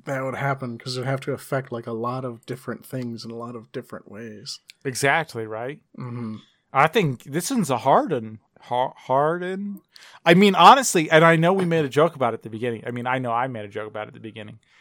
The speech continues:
Speaker 2: It
Speaker 1: Uh-huh.
Speaker 2: kinda seems like the <laughs> easiest explanation for this is that this person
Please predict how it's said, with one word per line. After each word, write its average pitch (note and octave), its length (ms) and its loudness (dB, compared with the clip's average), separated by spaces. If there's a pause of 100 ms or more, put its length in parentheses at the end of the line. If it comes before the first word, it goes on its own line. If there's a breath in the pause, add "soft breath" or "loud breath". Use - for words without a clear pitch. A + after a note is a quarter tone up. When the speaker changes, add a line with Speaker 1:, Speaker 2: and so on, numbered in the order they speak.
(260 soft breath)
Speaker 2:
It D#3 60 -4
Speaker 1:
Uh-huh. B2+ 160 -4
Speaker 2:
kinda C4 200 4
seems A3 240 -2
like F3 140 0
the D#3 100 -2
<laughs> - 140 -16
easiest G#3+ 560 4
explanation G#3 640 2
for G#3 100 2
this E3+ 200 -2 (140 loud breath)
is G3+ 180 0
that F#3 180 6
this A#3+ 220 0
person A3 420 4